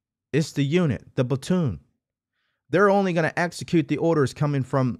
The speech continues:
the top. And when the commander is confused and does not have a clear goal and is not confident and is all over the place, what's gonna happen to the unit?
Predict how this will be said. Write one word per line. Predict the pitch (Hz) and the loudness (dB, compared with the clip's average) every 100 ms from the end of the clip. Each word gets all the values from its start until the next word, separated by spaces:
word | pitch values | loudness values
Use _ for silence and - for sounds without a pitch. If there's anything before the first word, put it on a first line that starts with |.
| - | -6
the | 120 | -4
top. | - 123 - _ _ _ _ _ _ _ _ _ _ _ _ _ _ _ _ _ _ _ _ _ - - - | 0 -2 -2 _ _ _ _ _ _ _ _ _ _ _ _ _ _ _ _ _ _ _ _ _ -20 -20 -6
And | 131 139 | -2 2
when | 139 | 2
the | 127 | 0
commander | - 135 143 202 226 220 226 | 0 0 2 2 2 4 4
is | 131 123 | 2 -2
confused | - 120 - 185 214 226 247 240 - | -2 -4 -2 -2 0 2 -2 -6 -8
and | - 131 | -4 0
does | 127 123 | 0 0
not | 156 170 | -2 0
have | 151 | 0
a | 127 | 0
clear | - 147 127 | 0 2 2
goal | 107 107 160 208 220 247 - _ | 0 2 4 4 2 0 -2 _
and | 135 | -2
is | 123 113 | -2 0
not | 123 104 | -2 -2
confident | - 180 220 226 226 226 - | -2 0 0 0 -2 -2 -4
and | 127 120 | -2 -2
is | 104 - _ - | -4 -12 _ -2
all | 139 127 | 2 4
over | 165 226 | 2 2
the | 233 | 0
place, | 226 226 220 - _ _ | 2 2 0 -6 _ _
what's | 202 - | -2 0
gonna | 190 165 | 0 0
happen | 156 147 131 | 0 -2 -6
to | 147 | -4
the | 120 | -2
unit? | 120 123 67 | 0 0 -2